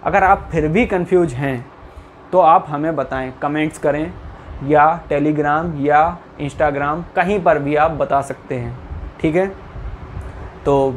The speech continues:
आज के वीडियो में इतना ही। और जिसने पहले वाला वीडियो नहीं देखा है वो ज़रूर देखे जाके, वो important है।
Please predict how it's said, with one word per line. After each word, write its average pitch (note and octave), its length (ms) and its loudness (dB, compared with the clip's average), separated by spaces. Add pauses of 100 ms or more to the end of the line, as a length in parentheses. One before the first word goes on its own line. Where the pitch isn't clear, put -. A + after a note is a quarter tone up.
(340)
आज C#3 160 2
के D#3 100 0
वीडियो D3+ 300 2
में D3+ 120 0
इतना D3 180 -4
ही। F3 240 0
और E3+ 160 2
जिसने F#3 300 0
पहले F3+ 340 2
वाला F3+ 240 4
वीडियो E3 280 2
नहीं D#3+ 280 0
देखा C#3+ 300 0
है C#3 220 -2 (380)
वो G3 140 6
ज़रूर F3+ 280 4
देखे D#3+ 260 2
जाके, C3 280 -4 (640)
वो E3+ 100 4
important F3+ 540 2
है। F3+ 180 -4